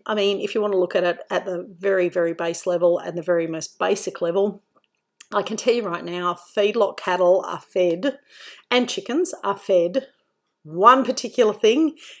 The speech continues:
in order to make them big and fat and healthy and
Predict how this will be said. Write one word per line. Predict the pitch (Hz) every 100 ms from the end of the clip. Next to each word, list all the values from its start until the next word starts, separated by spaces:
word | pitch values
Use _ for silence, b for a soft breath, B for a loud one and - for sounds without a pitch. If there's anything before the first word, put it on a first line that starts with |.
| B -
in | 185
order | 196 214 185
to |
make | 170 196 208
them | 180 156
big | 220 247 202
and | 151
fat | - 220 226 180
and | -
healthy | 214 226 226 208
and | 170 160 156